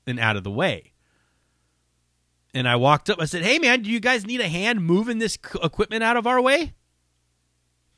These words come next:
I think is what I said, which probably not the best way to say that. "Can you move this equipment out of our way?" Uh, and they go, "Go ahead, man. No, it, it's cool." I'm like, "No,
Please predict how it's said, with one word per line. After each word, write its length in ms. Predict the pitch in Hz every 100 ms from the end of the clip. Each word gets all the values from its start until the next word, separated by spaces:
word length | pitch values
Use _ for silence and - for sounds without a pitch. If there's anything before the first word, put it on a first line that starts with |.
| _ _ _ - _ _ _ _ _
I 80 | -
think 260 | - 147 127
is 140 | 101
what 140 | 98 85
I 60 |
said, 220 | - 92
which 300 | 165 180 - - - - - - -
probably 500 | 190 175 156 131 123
not 300 | 113 110 -
the 80 | 107
best 320 | 104 101 -
way 180 | 98 92
to 140 | -
say 300 | 101 - 113 95
that. 440 | 92 80 - - _ _ _ _ _ _ _
"Can 180 | - 104
you 180 | 117 151
move 420 | 143 151 147 127
this 200 | 127 -
equipment 540 | 117 - 170 131 120 -
out 240 | 123 131
of 140 | 127 -
our 260 | 127 123
way?" 360 | 123 127 98 - _ _ _ _ - _ _ _ _ _ _ _ -
Uh, 480 | 127 120 110 101 101 -
and 120 | 131
they 60 | 139
go, 120 | 170
"Go 200 | 175 285
ahead, 220 | 294 330
man. 220 | 269 277 277
No, 180 | 294
it, 140 | 254 -
it's 160 | 247
cool." 400 | - 311 311 160 _ _
I'm 60 | 160
like, 160 | 170 147
"No, 200 | 185